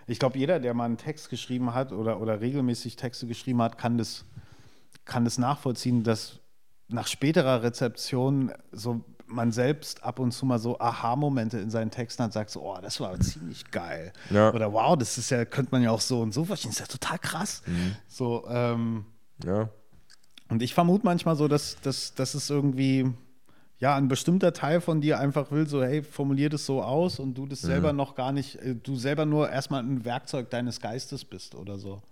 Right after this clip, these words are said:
Speaker 2: Ja, ja, voll.
Speaker 1: Oh, das klang grad mega esoterisch, aber ja.
Speaker 2: <laughs> Ja, die Esoterik sei dos an dieser Stelle verziehen. Ich fand es super cute. Im, äh, Gespräch mit Talkie kam irgendwann, äh, von seiner Seite auch mal auf, äh,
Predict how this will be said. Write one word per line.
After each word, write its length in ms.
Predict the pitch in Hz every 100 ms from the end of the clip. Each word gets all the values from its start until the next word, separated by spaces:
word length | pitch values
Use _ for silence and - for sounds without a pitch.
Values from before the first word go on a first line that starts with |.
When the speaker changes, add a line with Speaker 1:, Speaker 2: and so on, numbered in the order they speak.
| -
Speaker 2:
Ja, 80 | 85
ja, 240 | 87 92 90
voll. 360 | - 87 87 - - -
Speaker 1:
Oh, 60 | 90
das 180 | 87
klang 200 | - 95
grad 200 | 90 95 101
mega 180 | 104 85
esoterisch, 720 | 98 95 - 98 98 - -
aber 220 | 104 107
ja. 160 | 113 104 - - -
Speaker 2:
<laughs> 120 | 226 - 196 113 110 202 - - - 80
Ja, 100 | 87
die 160 | 95
Esoterik 560 | 95 95 90 117 113 104
sei 280 | 101 92 92
dos 340 | 87 95 -
an 120 | 90 87
dieser 240 | 85 87
Stelle 480 | - 85 82 82 80
verziehen. 640 | - 85 - - 87 82 - - - - -
Ich 140 | - -
fand 180 | 135
es 140 | 143 -
super 240 | 139 143
cute. 460 | - 127 139 190 -
Im, 400 | 107 113 110 110
äh, 220 | 101 107
Gespräch 500 | 107 - 117 123 -
mit 140 | 113
Talkie 540 | 117 110 127 135 123 110
kam 340 | - 101 110
irgendwann, 600 | 113 123 110 110 113 113
äh, 260 | 95 101 98
von 200 | 113 101
seiner 260 | 101 117
Seite 360 | 107 107 107 113
auch 200 | 104 -
mal 140 | 107
auf, 340 | 95 101 117 -
äh, 340 | 92 95 95